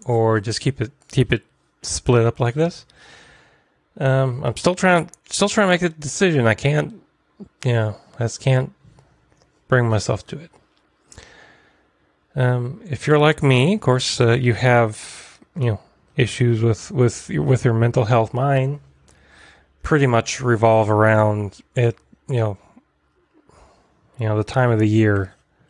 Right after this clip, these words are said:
You know, I get seasonal depression, and, well, fall's happening. It gets darker sooner now.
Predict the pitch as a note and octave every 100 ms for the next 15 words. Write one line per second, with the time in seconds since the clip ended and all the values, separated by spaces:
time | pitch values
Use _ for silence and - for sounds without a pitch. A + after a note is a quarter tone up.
0 | _ _ _ - G#2 G#2 A#2 - C#3+ A#2+
1 | A2 G2+ - A#2+ A2 A2 G#2 G2 F#2+ _
2 | _ _ _ A#2+ G#2+ - A#2+ A2+ A2 A#2
3 | A2+ A#2 A2+ A2 A2 - _ _ _ _
4 | C3+ A#2 - B2 A#2 - A#2 - B2 A#2
5 | A2 A2 A2 A2+